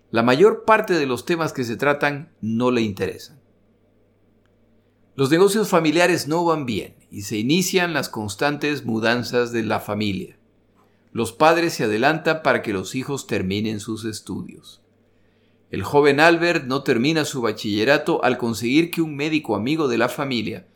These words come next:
Emite un certificado médico que indica que está agotado mentalmente. Aunque no se gradúa del bachillerato, consigue que el instituto emita una comunicación respecto a su excelencia en cuanto a las ciencias.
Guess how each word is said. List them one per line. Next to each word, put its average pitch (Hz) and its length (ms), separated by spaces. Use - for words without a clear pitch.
Emite 151 300
un 196 80
certificado 143 800
médico 147 500
que 120 100
indica 110 540
que 107 140
está 107 260
agotado 113 600
mentalmente. 98 840
Aunque 113 300
no 143 100
se 156 140
gradúa 135 400
del 123 140
bachillerato, 117 840
consigue 185 440
que 185 100
el 143 100
instituto 160 600
emita 151 360
una 156 260
comunicación 120 720
respecto 123 500
a 110 40
su 110 160
excelencia 123 800
en 123 120
cuanto 98 340
a 95 40
las 95 200
ciencias. 104 720